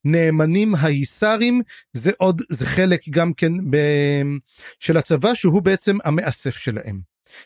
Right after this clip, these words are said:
עכשיו, ההתפרסות של הכוחות שלהם ככה, עכשיו, מה ההתפרסות של השבע ערים? מקדימה ומ-, בעצם מכל הצדדים, אם אפשר להגיד את זה, מכל הצדדים שהם נמצאים, והם מחכים להם.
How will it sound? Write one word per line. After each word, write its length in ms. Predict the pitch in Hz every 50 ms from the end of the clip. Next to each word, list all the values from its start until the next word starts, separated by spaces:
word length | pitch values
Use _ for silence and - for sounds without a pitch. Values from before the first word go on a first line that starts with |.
| _ _
עכשיו, 400 | - 135 110 - - 180 160 110 104 98 - _ _ _ _ _ -
ההתפרסות 520 | - 175 165 - 233 226 175 - 294 302
של 140 | - 277 247
הכוחות 360 | 240 - 240 - - 247 240
שלהם 280 | - - 214 208 208 202
ככה, 300 | 180 202 - 170 156 160
עכשיו, 300 | 139 - - 196 151 131 151 - _ -
מה 260 | 139 143 160 196 226
ההתפרסות 540 | 233 233 - - 226 190 - - 233 220 -
של 300 | - - - 165 165 160
השבע 380 | 147 - - 175 151 180 175
ערים? 320 | 156 147 170 170 139 123 104 - _ _ _ _ _ - - - - - _ _ _ -
מקדימה 720 | 147 170 208 - - 220 180 156 220 240 247 240 247 240 185
ומ-, 340 | 208 202 208 214 262 - 208
בעצם 300 | 254 294 277 - - 269
מכל 260 | 233 - 240 233 226
הצדדים, 440 | 220 - - 165 180 135 113 110 104
אם 160 | 117 110 107 107
אפשר 220 | - - - 127
להגיד 360 | 123 127 123 120 131 170 165
את 60 | 208
זה, 100 | 175 214
מכל 260 | 190 165 - - 190 185
הצדדים 400 | 175 - 156 143 135 160 175 165
שהם 200 | - 175 156 151
נמצאים, 840 | 151 147 143 143 139 127 - - 156 - 190 208 254 285 320 330 320 - _ _ _ _
והם 580 | 131 110 110 165 165 143 135 175 185 185 190 202 - _ _ _
מחכים 580 | - 151 160 - - 170 - - - 208 220 214
להם. 160 | 196 151 151